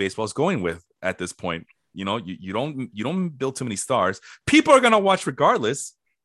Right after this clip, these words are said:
We're, the T V money's gonna come in anyway. Why, why should we? Why should we take that, uh, hero ball approach? It doesn't work. You don't win games, and you end up having to pay the hero a lot of money so he could stay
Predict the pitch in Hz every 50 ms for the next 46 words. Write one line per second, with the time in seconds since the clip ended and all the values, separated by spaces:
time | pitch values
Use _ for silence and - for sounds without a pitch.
0 | _ _ _ _ _ _ - 120 123 139 117 110 117 139 - - - 226 233 233
1 | 202 175 175 185 160 143 - 151 139 123 - 135 127 123 120 147 196 202 123 101
2 | 101 113 120 - _ _ _ _ _ _ _ - 110 135 185 226 277 330 302 247
3 | 185 196 226 277 302 - - - 285 311 330 262 180 120 95 82 - - 143 175
4 | 202 240 247 - - - 247 247 240 208 185 165 143 - - - 180 160 - 170
5 | 156 151 147 - - 131 127 131 123 - - 185 202 208 185 123 - 113 104 104
6 | 101 - 110 110 110 - _ _ - - 107 104 - 127 139 160 202 208 185 120
7 | 107 101 107 - _ - - 95 104 117 151 180 165 151 135 120 98 110 127 143
8 | 117 104 107 120 - - - _ _ _ _ _ _ _ _ _ _ _ _ _
9 | _ _ _ - 139 147 151 156 156 170 175 180 196 202 180 - 175 175 180 170
10 | - 170 - - 170 170 165 147 143 151 135 - 185 202 185 160 139 - - 127
11 | 131 139 143 139 135 135 160 160 131 123 131 131 - - - 131 123 127 131 -
12 | 120 - - - 143 143 123 123 131